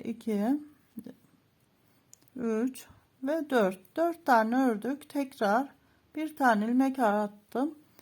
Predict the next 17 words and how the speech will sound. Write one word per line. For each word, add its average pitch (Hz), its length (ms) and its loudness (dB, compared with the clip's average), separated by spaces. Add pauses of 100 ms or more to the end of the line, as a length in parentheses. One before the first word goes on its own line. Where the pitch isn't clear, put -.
(240)
Bir 285 120 -8
tane 233 380 2
düz 226 180 -6
ördüm. 220 580 0 (560)
Bir 294 300 -4
tane 220 340 2
ilmek 247 380 0
attım. 208 600 -4 (460)
Bir 294 240 -6
tane 240 480 2 (220)
düz 247 200 -8
ördüm. 226 520 0
İki, 226 640 -2 (800)
üç 262 580 2 (140)
ve 254 260 0
dört. 185 380 0 (280)
Şimdi 254 640 0